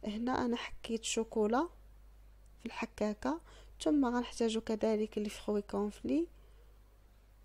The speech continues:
وكن-، نبداو كنزينوا الجوانب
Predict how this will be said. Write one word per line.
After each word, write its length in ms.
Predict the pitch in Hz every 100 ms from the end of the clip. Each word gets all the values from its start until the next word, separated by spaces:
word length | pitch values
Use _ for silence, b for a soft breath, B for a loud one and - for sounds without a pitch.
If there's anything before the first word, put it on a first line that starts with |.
| - - - - 359
وكن-، 1200 | 320 330 - 247 233 220 214 214 208 208 208 - - - - - - -
نبداو 400 | 220 202 190 214
كنزينوا 600 | 220 226 208 196 208 202 202
الجوانب 560 | 208 202 196 196 196